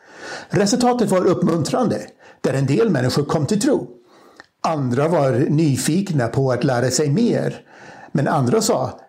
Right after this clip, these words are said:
"Vi vill höra mer om det där en annan gång." Paulus fortsatte med samma strategi när han reste vidare i Korint. Varje sabbat resonerade Paulus i synagogan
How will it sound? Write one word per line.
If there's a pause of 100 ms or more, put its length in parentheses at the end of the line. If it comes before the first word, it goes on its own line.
(120)
"Vi
vill
höra
mer
om
det
där
en
annan
gång." (880)
Paulus
fortsatte
med
samma
strategi
när
han
reste
vidare (460)
i
Korint. (600)
Varje
sabbat (100)
resonerade
Paulus
i
synagogan